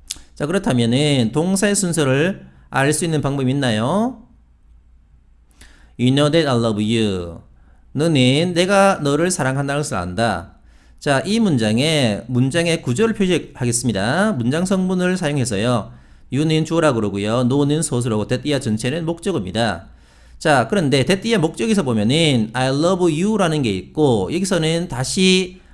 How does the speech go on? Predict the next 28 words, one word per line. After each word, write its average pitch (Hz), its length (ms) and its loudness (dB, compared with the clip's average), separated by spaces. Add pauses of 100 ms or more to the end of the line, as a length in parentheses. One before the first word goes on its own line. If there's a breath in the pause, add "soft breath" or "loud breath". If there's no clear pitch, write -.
I는 160 640 0
주어고 131 800 0
love는 117 340 -2
소수라고 170 520 -2
you는 120 260 -2
목적어입니다. 104 720 -4 (520 soft breath)
자, - 80 -14
그래서 165 320 2
여기에, 170 880 2 (280 soft breath)
어, 131 540 0
주어, 208 320 4
서술, 220 280 2
목적 147 300 0
구조를 135 220 -4
표시를 202 680 -2
하겠습니다. 117 640 -2
어떻게 - 220 -4
하냐면은 120 720 0
위에다가 131 800 -2
점을 202 260 2
찍어서 123 320 -2
I는 156 440 0
S점이라 160 600 -2
그러고 120 380 -4
love는 117 500 -2
V점이고 147 720 -2
you는 123 240 -2
O점이죠. 123 840 -2